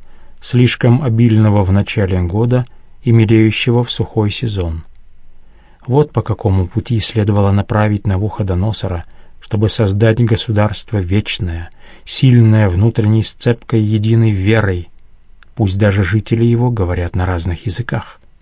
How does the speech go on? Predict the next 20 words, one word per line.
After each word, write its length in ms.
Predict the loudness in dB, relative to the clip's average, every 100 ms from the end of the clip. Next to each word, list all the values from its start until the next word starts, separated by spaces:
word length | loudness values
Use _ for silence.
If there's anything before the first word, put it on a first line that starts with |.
| -20 -20 -20 -20 -20 -20 -20 -20 -20 -20 -20 -20 -20 -20 -20 -20 -20 -20 -20 _ -20 _ _ _ _ -20 -12 -2
Не 120 | -2
в 80 | 0
том 300 | 2 4 4
ли 220 | 2 -2 -6
долг 420 | 0 2 2 0
правителя, 680 | -2 0 2 0 0 -2 -2 -8 -20 -20 -20
чтобы 360 | -6 -2 2 4
разогнать 540 | 4 4 4 2 0
тьму 420 | 0 2 4 2 -4 -16 -20 -20 -20 -20 -4
и 80 | 0
вывести 480 | 4 4 2 0 -4
подданных 640 | 0 2 4 4 2 0
к 60 | -8
свету? 560 | -8 -2 0 -2 -8 -14 -20 -20 -20 -20 -20 -20 -20
Сколько 480 | -18 -2 2 2 4
можно 380 | 4 4 6 4
вырезать 520 | 4 4 4 2 0
кукол 440 | 0 -2 0 2 2
из 160 | 2
дерева, 580 | 2 2 4 2 0 -2